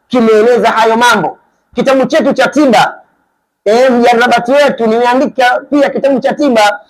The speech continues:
ambayo tumekiita Kichaka cha Tiba, eh, na Msitu wa Maarifa ya Kitiba. Tumeeleza pale ndani waziwazi mambo haya. Mtu roho yake inapotoka kuchukua taarifa,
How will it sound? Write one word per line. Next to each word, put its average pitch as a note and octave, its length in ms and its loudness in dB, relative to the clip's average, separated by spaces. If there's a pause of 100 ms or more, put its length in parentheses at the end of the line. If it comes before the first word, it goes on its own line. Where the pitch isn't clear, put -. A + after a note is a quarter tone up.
(180)
ambayo A#3 300 0
tumekiita A#3 520 -2
Kichaka B3+ 400 -4
cha G#3+ 140 0
Tiba, C#4+ 500 0 (340)
eh, B3 440 0 (360)
na G#3+ 200 0
Msitu A3+ 420 -4
wa A3+ 80 2
Maarifa G#3 480 0
ya F#3 100 2
Kitiba. G3+ 460 -2 (420)
Tumeeleza B3+ 600 0
pale G#3 220 0
ndani E3 260 0
waziwazi D#3+ 580 0 (400)
mambo F#3 300 0
haya. C#3+ 300 0 (560)
Mtu F4+ 560 0 (300)
roho C#4 360 2
yake D#4+ 220 -2
inapotoka D4 400 0
kuchukua B3+ 400 -2
taarifa, B3 680 -2